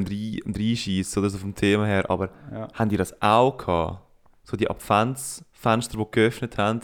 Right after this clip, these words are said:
Speaker 1: in,
Speaker 2: Ja.
Speaker 1: in Uznach zum Beispiel, wo du nachher so vorbeigegangen bist, dann haben irgendwelche random Familien in deinem Dorf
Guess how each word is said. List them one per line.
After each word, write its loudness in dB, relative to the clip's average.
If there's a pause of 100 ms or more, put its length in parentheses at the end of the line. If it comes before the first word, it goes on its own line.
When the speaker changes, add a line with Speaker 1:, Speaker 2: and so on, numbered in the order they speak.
Speaker 1:
in, 0
Speaker 2:
Ja. 4
Speaker 1:
in 0
Uznach -4
zum -4
Beispiel, 0
wo 2
du -2
nachher 0
so -2
vorbeigegangen 0
bist, 0
dann -4
haben -4
irgendwelche 0
random 6
Familien 2
in -2
deinem -2
Dorf 4